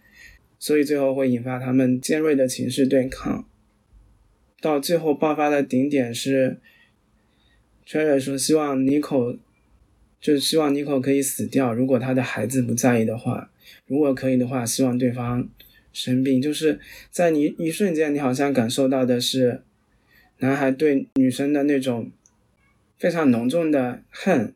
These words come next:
但是这种浓重的恨的本身好像又是有所牵挂的，就会让人不禁怀疑这种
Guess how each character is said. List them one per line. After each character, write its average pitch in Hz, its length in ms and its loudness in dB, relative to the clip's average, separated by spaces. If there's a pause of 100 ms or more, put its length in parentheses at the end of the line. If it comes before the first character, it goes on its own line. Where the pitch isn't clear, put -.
但 170 160 0
是 160 340 2
这 170 100 -6
种 151 160 2
浓 127 160 2
重 165 160 0
的 160 100 0
恨 156 200 -2
的 131 260 0 (480)
本 131 200 4
身 151 180 0
好 151 160 -4
像 143 180 0
又 151 140 2
是 143 140 -2
有 131 160 2
所 135 200 2
牵 143 280 0
挂 147 240 0
的， - 180 -6 (920)
就 151 120 -6
会 160 140 2
让 160 200 2
人 139 140 0
不 160 100 -2
禁 156 200 0
怀 131 200 0
疑 131 100 2
这 151 140 -2
种 131 320 2